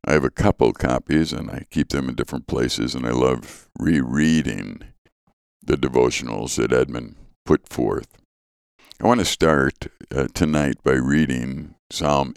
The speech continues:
eighty-four as the devotional that he entitles Dependence is about Psalm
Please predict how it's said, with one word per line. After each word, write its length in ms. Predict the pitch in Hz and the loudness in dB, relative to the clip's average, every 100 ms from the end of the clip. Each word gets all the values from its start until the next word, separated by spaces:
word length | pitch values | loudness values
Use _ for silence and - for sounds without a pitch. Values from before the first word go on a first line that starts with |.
| - | 0
eighty-four 920 | 78 78 73 - 69 64 50 53 64 - | 2 2 0 0 0 2 2 2 2 2
as 320 | 65 65 60 | 2 0 -2
the 180 | 73 69 | -2 0
devotional 680 | 69 71 85 85 69 73 71 | 0 4 4 4 -2 -2 0
that 200 | 60 69 | 0 2
he 220 | 78 73 | 4 2
entitles 560 | 67 73 65 58 69 | 0 0 0 0 -2
Dependence 1000 | - 69 - 95 85 58 55 - - - - _ _ _ _ _ _ _ _ | -4 -6 -2 -2 -2 -4 -8 -12 -12 -12 -16 _ _ _ _ _ _ _ _
is 240 | - 76 73 | -2 0 0
about 500 | 67 69 67 62 - | 0 0 0 -2 -6
Psalm 640 | - 73 71 69 67 65 | -2 0 2 0 -2 -6